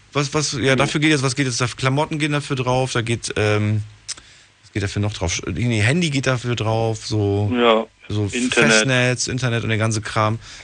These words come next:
Speaker 1: Moment mal, hier, machen wir mal, weiß nicht, wie viel gibst du für Klamotten im Moment aus im Monat?
Speaker 2: Ja, pf-
Speaker 1: Hunderter?
Speaker 2: Ja, schon mehr. Die,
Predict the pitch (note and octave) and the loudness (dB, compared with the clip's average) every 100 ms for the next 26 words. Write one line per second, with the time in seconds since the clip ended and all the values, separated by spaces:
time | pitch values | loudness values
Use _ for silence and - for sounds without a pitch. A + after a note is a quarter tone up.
0 | - - C3+ A2+ G2+ G#2+ G#2 A#2 B2+ A#2+ | -12 -4 0 2 2 0 0 0 2 2
1 | A2+ A2 - - - _ - - A2+ A#2 | 0 -4 -20 -20 -20 _ -20 -8 -4 -4
2 | G#2+ C3+ A2 G#2+ A#2+ C3 - D#3 C#3+ C#3+ | -2 0 0 0 -2 -2 -2 -4 -2 0
3 | C#3 F3+ C#3 B2+ B2 - F#3 A2 F#2+ E2+ | -2 0 0 0 0 -2 -4 -4 -2 -2
4 | E2+ - - - _ _ _ _ _ _ | -4 -8 -20 -20 _ _ _ _ _ _
5 | _ _ _ _ - G1+ - - - - | _ _ _ _ -12 -2 0 2 0 2
6 | D#3+ F#3+ F#3 G3 G#3+ - - _ _ _ | 4 4 2 -2 -4 -16 -20 _ _ _
7 | _ _ _ _ - F#2 F#2+ - B2 G2+ | _ _ _ _ 0 2 2 2 0 2
8 | A2 G2+ | 2 0